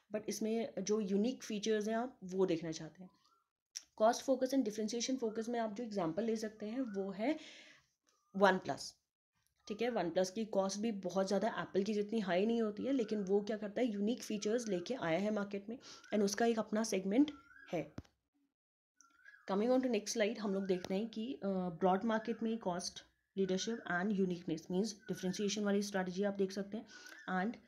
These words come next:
नैरो टारगेट में क्या है, फोकस्ड कॉस्ट and फोकस्ड डिफरेंशिएशन। Walmart का एग्जांपल लेते हैं कॉस्ट लीडरशिप में। Walmart क्या करता है, बल्क में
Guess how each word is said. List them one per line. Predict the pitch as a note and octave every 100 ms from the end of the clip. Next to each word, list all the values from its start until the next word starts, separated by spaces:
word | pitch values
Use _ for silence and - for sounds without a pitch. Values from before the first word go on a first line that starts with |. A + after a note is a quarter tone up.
| _ -
नैरो | F#3 F#3+
टारगेट | A#3 A#3 A3 A3
में | A3+ A3+
क्या | A#3+
है, | A#3 D4 - - -
फोकस्ड | G#3 G3+ A3 A3+
कॉस्ट | - A3+ C4+ - - -
and | F#3+ G3 C4+ - - - -
फोकस्ड | - G3+ G3+ B3 C4+ - -
डिफरेंशिएशन। | G3 G3 G3 F#3+ D#3 - - - - - -
Walmart | F#3+ G3+ G#3 A#3 A#3+
का | C4+
एग्जांपल | A#3 G3 G3+ G3+ A3+
लेते | G#3+ A3
हैं | C4+
कॉस्ट | C4+ G#3 F#3 - -
लीडरशिप | G#3 G3 F#3+ G3+ G3
में। | G#3 - _ - F#3
Walmart | F#3+ G#3 A#3
क्या | A#3+
करता | A3+ G#3 B3
है, |
बल्क | G#3 G3 F#3+ G#3+ - B3+
में | B3 C4